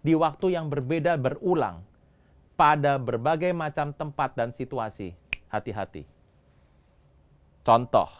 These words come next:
kalau ngalami keguguran satu kali, oke. Tapi kalau sudah empat kali, ada sesuatu. Kalau Anda keluar dari pekerjaan,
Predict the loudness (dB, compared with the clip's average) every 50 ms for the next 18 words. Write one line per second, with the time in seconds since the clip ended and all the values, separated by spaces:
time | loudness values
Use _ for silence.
0 | -20 -20 -20 _ _ _ _ _ _ _ _ _ _ _ _ _ _ _ _ _
1 | _ _ _ _ _ _ _ _ _ _ 2 4 6 6 4 2 0 -2 0 2
2 | 2 2 0 0 -2 -6 -6 -6 -6 -6 -4 -2 2 2 2 2 0 -4 -6 -4
3 | -2 0 0 0 0 -4 -8 -10 -16 _ _ -12 -12 -10 -8 -10 -12 -12 -14 _
4 | _ _ _ _ _ _ _ _ _ _ _ -2 -2 -2 -2 -2 -4 -4 -4 0
5 | -2 -2 -2 0 -2 -2 -2 0 0 0 0 0 -4 -6 -10 _ _ _ _ _
6 | _ _ _ -4 -4 -4 -8 -8 -10 -10 -10 -12 -18 -20 -20 _ _ _ _ _
7 | _ _ _ _ _ _ _ _ _ _ _ _ _ _ _ _ _ _ _ _
8 | _ _ 4 6 6 6 6 4 2 0 4 6 6 6 6 4 0 -10 _ _
9 | _ _ _ _ _ -2 2 4 4 6 4 2 0 -2 -4 -6 -2 -2 -2 0
10 | 0 -2 -2 -4